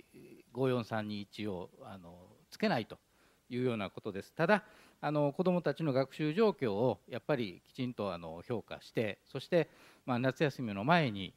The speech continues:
あの、お子様、それから保護者の方にお伝えしなければなりませんので、そのための、あの、まあ、評価といいますか、資料を取るために、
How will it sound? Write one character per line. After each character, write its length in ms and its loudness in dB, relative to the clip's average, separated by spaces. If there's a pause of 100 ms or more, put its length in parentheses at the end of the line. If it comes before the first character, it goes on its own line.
あ 100 -4
の、 420 -8 (800)
お 60 -10
子 100 -4
様、 320 0
そ 100 -4
れ 60 -2
か 120 -2
ら 100 4
保 100 0
護 60 2
者 120 0
の 100 -4
方 240 0
に 100 0
お 100 -4
伝 240 -2
え 40 0
し 100 -4
な 120 0
け 100 0
れ 100 2
ば 180 -6
な 100 -8
り 100 -8
ま 80 -6
せ 140 -6
ん 80 -4
の 120 -4
で、 280 0 (280)
そ 120 0
の 100 4
た 120 4
め 120 4
の、 300 8
あ 100 0
の、 880 2 (200)
ま 140 4
あ、 140 0 (280)
評 200 4
価 120 -2
と 100 -4
い 40 0
い 20 0
ま 120 2
す 60 -10
か、 140 2
資 120 -6
料 160 2
を 60 -4
取 140 -8
る 60 -6
た 140 2
め 160 -2
に、 300 0